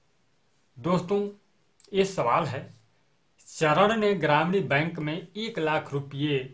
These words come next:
डेढ़ वर्ष के लिए, एक सही एक बटे दो वर्ष के लिए आठ प्रतिशत वार्षिक ब्याज की दर से सावधि जमा करता है।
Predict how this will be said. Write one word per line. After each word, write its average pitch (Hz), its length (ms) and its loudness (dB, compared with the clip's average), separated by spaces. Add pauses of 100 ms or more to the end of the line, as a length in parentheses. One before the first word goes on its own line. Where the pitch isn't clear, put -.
(200)
डेढ़ 202 260 2
वर्ष 139 360 -4
के 131 200 -6
लिए, 113 260 -8 (360)
एक 226 200 -8
सही 175 280 -4
एक 156 160 -6
बटे 143 280 -6
दो 156 280 2
वर्ष - 300 0
के 143 160 -6
लिए 127 340 -8 (460)
आठ 170 440 2
प्रतिशत 156 680 -4 (500)
वार्षिक 117 720 0
ब्याज 135 400 -2
की 135 240 -12
दर 120 240 -4
से 117 280 -12
सावधि 117 680 -2
जमा 123 300 -2
करता 110 480 -10
है। 107 240 -8